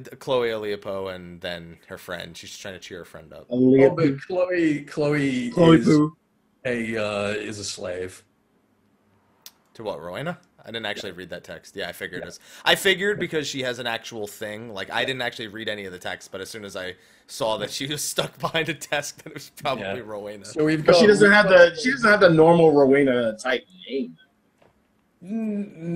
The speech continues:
Speaker 3: no, but she, like, it's pretty clear. She's like, "Oh, and when I, you know, make sales and stuff, Rowena sometimes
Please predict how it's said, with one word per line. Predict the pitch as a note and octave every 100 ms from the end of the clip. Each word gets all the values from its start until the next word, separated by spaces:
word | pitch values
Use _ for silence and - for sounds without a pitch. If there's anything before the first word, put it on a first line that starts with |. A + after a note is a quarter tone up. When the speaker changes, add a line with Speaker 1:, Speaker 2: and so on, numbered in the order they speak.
| E3
Speaker 3:
no, | E3+ E3+ F3+ F#3
but | E3 D3+ D3+ C#3+ C#3+ -
she, | - D3+ C3+ A#2+ -
like, | C#3 B2 A#2+ - -
it's | C#3 - _
pretty | - - D#3+ B2+ A2+ G2+
clear. | - - A#2+ G#2
She's | - A#2+
like, | B2+ A#2+ B2
"Oh, | E3 F#3 C#3+
and | C3 C#3+ C#3+ C#3
when | D3+ D#3 D3+ D3 -
I, | C#3+ D3+
you | D3+ C#3 C#3 C#3
know, | D3
make | D3 D3
sales | D3 D#3+ C#3+ E3 E3 D#3
and | D3+
stuff, | - D#3 D3+ -
Rowena | C3+ D3 D#3+ E3+ E3
sometimes | E3 F3+ F3 F3+ F3 E3+ E3+ E3 D3+ -